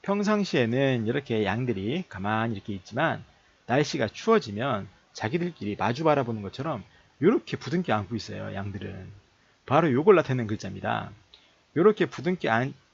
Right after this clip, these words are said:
그 부둥켜서 붙어 있는 거예요. 딱 붙어 있는 거예요. 자기, 자기들끼리. 자기들끼리 체온을 나누는 거죠. 예, 바로 요겁니다. 굉장히 재밌는 글자 아니겠습니까? 자,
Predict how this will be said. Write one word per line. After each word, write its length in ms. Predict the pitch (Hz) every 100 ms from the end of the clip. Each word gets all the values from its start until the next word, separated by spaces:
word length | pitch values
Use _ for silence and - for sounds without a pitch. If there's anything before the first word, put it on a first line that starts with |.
| _ _
그 360 | 131 113 104 - -
부둥켜서 640 | 123 175 165 131 123 160 -
붙어 240 | 135 180
있는 160 | 165 98
거예요. 140 | -
딱 180 | 160 -
붙어 200 | - 117
있는 160 | 104 85
거예요. 100 | 95
자기, 320 | 104 107 110
자기들끼리. 540 | - 113 113 - - - _ _ _
자기들끼리 600 | - 117 156 165 - 117
체온을 340 | - 208 202 107
나누는 340 | 104 131 110
거죠. 360 | 92 113 101 92 _ _
예, 180 | 104 95 -
바로 220 | 151 120
요겁니다. 640 | 139 190 190 - - 113 _ _ - - _
굉장히 260 | 147 156 120
재밌는 280 | 113 143
글자 200 | 123 113
아니겠습니까? 680 | 95 104 107 98 - 120 165 - _ _
자, 140 | 120